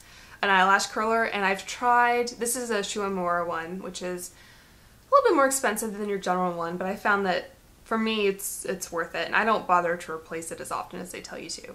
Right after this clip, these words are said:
but, um, yeah, I've tried some of the, like, travel size ones that are compact and they're, you know, they kind of fold up, but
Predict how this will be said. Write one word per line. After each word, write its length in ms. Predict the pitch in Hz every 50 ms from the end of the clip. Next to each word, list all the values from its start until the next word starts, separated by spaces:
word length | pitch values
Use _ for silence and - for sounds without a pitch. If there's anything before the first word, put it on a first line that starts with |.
| -
but, 260 | - - - - - - - - - - - - - - -
um, 520 | 196 190 190 180 175 165 170 175 180 185 - - - - - 220
yeah, 180 | 220 233 220 -
I've 140 | 208 208 -
tried 340 | - 254 277 269 269 262
some 140 | 269 285 262
of 160 | 254 233 202
the, 140 | 190 208 196
like, 260 | 175 180 175 - -
travel 420 | - - - 240 240 262 262 269 269
size 380 | 269 269 277 262 262 262 254
ones 260 | 262 254 254 262 254 254
that 100 | - 196
are 80 | 185 185
compact 760 | - - 185 185 185 185 - - 208 202 202 208 202 208
and 100 | 208 185
they're, 220 | 175 170 170 170 175 -
you 140 | - 190 190
know, 160 | 175 160 165 -
they 80 | 170
kind 220 | 165 - - 196 185
of 60 | 180
fold 280 | - - 208 202 202 185
up, 300 | 185 190 196 196 190 -
but 240 | - 175 160 -